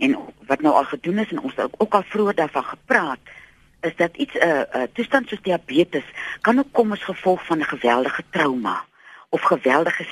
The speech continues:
stres. Dan raak jou pankreas in 'n toestand in en hy kan dan nie sy werk reg doen nie. En nou dat ek so besig is met hierdie kever,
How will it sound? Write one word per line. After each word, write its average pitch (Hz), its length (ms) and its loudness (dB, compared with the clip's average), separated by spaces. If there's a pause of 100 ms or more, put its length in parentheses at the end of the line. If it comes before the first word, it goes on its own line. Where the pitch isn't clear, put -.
(100)
stres. - 320 0 (680)
Dan 151 220 2
raak 131 400 2
jou 151 120 -2
pankreas 156 600 0
in 120 160 0
'n 113 180 0 (280)
toestand 165 440 0
in 147 100 4
en 131 100 0
hy 101 120 2
kan 123 200 2
dan 110 120 2
nie 123 140 0
sy 139 140 4
werk 107 320 2
reg 101 300 0
doen 90 140 -20
nie. - 140 -20 (600)
En 143 120 -4
nou 151 160 6
dat 247 160 4
ek 214 120 -2
so 196 100 -8
besig 156 340 0
is - 60 -14
met 151 120 -6
hierdie 135 260 -2
kever, 190 300 0